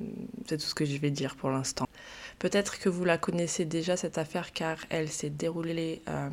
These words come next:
il y a pas si longtemps que ça. C'était l'été deux mille dix-huit. Et, euh, il y a eu un documentaire Netflix aussi, euh, il y a pas longtemps. Je crois que c'était l'année dernière, il me semble. Euh, voilà, donc si vous la connaissez déjà,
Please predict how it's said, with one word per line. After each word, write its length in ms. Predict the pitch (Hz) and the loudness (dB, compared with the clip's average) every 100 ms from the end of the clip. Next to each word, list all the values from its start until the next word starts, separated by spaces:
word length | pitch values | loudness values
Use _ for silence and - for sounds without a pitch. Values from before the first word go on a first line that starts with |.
| 143 - - | -4 -4 -4
il 20 | - | -4
y 60 | |
a 60 | 123 | -2
pas 200 | - 202 | 2 2
si 200 | - 185 | 4 0
longtemps 320 | 170 - 165 | 0 0 -2
que 60 | - | 0
ça. 120 | 180 | 0
C'était 380 | - - 170 - | 0 4 6 6
l'été 440 | 160 165 160 175 | 4 2 2 0
deux 200 | 147 180 | 6 10
mille 200 | 196 190 | 10 10
dix-huit. 640 | 175 170 156 185 226 - - - - - - - | 6 0 2 2 0 -6 -14 -16 -14 -14 -10 4
Et, 360 | 170 196 202 - | 12 12 12 10
euh, 320 | 156 147 147 | 2 4 2
il 80 | 147 | 2
y 80 | 143 | 2
a 60 | |
eu 160 | 147 180 | 4 4
un 380 | 165 147 143 139 | 4 2 2 0
documentaire 580 | 139 147 151 143 160 165 | -2 0 0 2 2 2
Netflix 640 | 143 139 - 165 - - | 2 0 -2 -2 -2 -2
aussi, 400 | 135 - 160 165 | 0 -2 0 2
euh, 360 | 147 135 135 139 156 - | 2 0 -2 -4 -4 -4
il 60 | |
y 40 | 131 | -6
a 60 | |
pas 120 | - 127 | -4 -2
longtemps. 260 | 127 - | -2 -4
Je 60 | 151 | -4
crois 100 | 170 | -4
que 60 | |
c'était 160 | - 160 | 0 2
l'année 180 | 147 147 | 4 4
dernière, 420 | 139 139 139 143 | 2 -2 -4 -4
il 60 | 147 | -4
me 80 | |
semble. 340 | - 170 185 - - - - - - - - - | -6 -4 -4 -6 -14 -16 -14 -12 -12 -12 -14 -6
Euh, 340 | - 156 151 147 | 2 4 6 6
voilà, 200 | 147 135 | 4 4
donc 160 | - - | 2 4
si 100 | 202 | 10
vous 60 | |
la 100 | 202 | 10
connaissez 400 | 196 202 190 202 | 10 8 8 8
déjà, 400 | 175 185 175 170 | 8 8 6 2